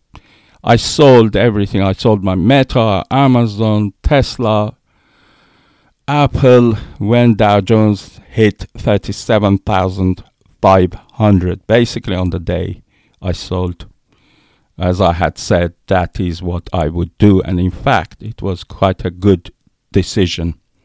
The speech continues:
Um, because apart from Meta, they all went down. They all went down from the day I sold. And it was something I put on my Twitter, "I am going to sell." And I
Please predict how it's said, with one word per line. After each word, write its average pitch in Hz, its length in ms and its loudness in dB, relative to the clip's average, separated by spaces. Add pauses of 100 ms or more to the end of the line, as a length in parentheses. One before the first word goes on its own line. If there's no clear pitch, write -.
(1300)
Um, 95 600 2
because - 580 -6
apart 143 500 2
from 113 520 2 (140)
Meta, 117 680 2
they 110 100 0
all 104 260 2
went 92 240 -4
down. 87 320 -6 (800)
They 113 60 4
all 113 200 6
went 95 240 -2
down 98 320 0
from 95 340 -2
the 92 120 -2
day 92 220 -2
I 92 140 -6
sold. 90 500 -8 (540)
And 98 140 -2
it 90 100 -4
was 92 140 -2
something 92 500 -2
I 87 180 -8 (100)
put - 260 -2
on 90 140 0
my 85 140 -2
Twitter, 110 600 0 (360)
"I 117 200 4
am 95 220 0
going 95 360 -2
to - 160 -8
sell." 85 340 -8 (460)
And 101 220 0
I 95 220 0